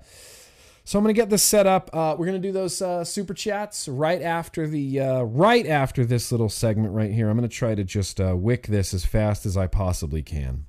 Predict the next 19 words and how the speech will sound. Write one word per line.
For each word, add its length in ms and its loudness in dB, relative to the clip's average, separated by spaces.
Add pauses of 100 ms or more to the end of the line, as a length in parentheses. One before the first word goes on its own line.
(100)
This 180 0
is 120 -2
something 400 0
that 100 2
I 80 2
should 240 -4
have 120 -4
done 180 0
earlier, 600 2 (400)
but 200 -6
you 60 0
know 160 0
what? 360 0
I 120 -6
didn't. 360 -8 (320)
But 120 -6
I 100 -2
don't 140 -4
really, 400 -4